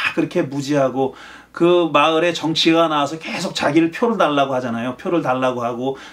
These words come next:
자기를 선출해주면은 뭘 하겠다 약속해놓고 금방금방 철회하고,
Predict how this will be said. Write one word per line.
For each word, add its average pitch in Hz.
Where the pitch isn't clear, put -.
자기를 156
선출해주면은 156
뭘 160
하겠다 185
약속해놓고 151
금방금방 175
철회하고, 156